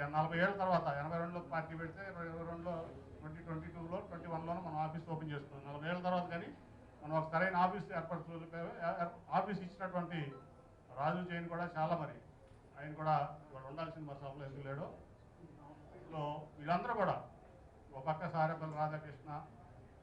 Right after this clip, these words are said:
అలాగే ఒక పక్క రాజు జైన్ అవనండి, మన వాళ్ళంతా టోటల్ టీం అంతా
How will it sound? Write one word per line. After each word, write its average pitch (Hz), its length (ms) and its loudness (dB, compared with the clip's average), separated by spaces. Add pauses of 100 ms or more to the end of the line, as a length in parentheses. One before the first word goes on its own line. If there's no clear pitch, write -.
అలాగే 156 260 -2 (120)
ఒక - 120 0 (100)
పక్క 151 140 -4 (100)
రాజు 156 180 4 (120)
జైన్ 151 220 0
అవనండి, 147 460 -4
మన 143 140 -4
వాళ్ళంతా 147 420 -2 (800)
టోటల్ 151 360 0
టీం 165 220 0
అంతా 143 180 0